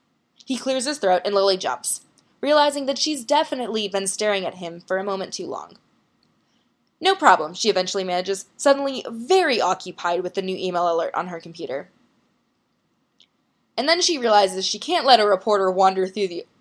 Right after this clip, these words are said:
campaign office alone, so she jumps to her feet.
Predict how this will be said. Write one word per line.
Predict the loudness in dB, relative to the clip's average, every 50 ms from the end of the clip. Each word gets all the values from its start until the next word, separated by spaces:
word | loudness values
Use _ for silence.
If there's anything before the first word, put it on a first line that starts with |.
| _ _ _ _ _ -12 -6
campaign | -4 -4 -4 -2 -2 -2 0
office | 0 0 0 0 -2 -4 -2 0
alone, | 0 0 0 2 4 6 6 6 6 4 2 -4 -8 -12 -16 -20 _ _ _ _ _ _ _ _ _ _
so | -2 0 2 2
she | 2 2
jumps | 0 0 0 0 -2
to | -4 -4
her | -4 -6
feet. | -8 -12 -14 -16 -16